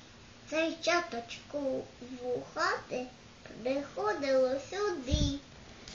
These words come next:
Стояло біля хати, ступило на поріг.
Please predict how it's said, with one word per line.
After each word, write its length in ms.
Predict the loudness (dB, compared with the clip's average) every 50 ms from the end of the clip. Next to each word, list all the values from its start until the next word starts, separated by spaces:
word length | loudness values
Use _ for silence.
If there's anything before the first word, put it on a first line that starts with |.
| -14 -16 -16 -16 -16 -16 -16 -16 -8
Стояло 680 | -4 0 2 2 2 4 6 6 6 6 4 2 0 0
біля 500 | 0 -2 -2 -2 -2 0 0 0 0 0 -2 0 2
хати, 420 | 2 2 2 0 -4 -6 -6 -6 -6 -8 -14 -16 -18 -18 -18 -18 -18 -18 -18 -18 -10 -4
ступило 680 | -4 -4 -4 -2 -2 -2 0 2 2 2 2 2 2 2 4
на 140 | 4 4
поріг. 640 | 4 4 4 6 6 6 6 4 2 0 0 -2 -2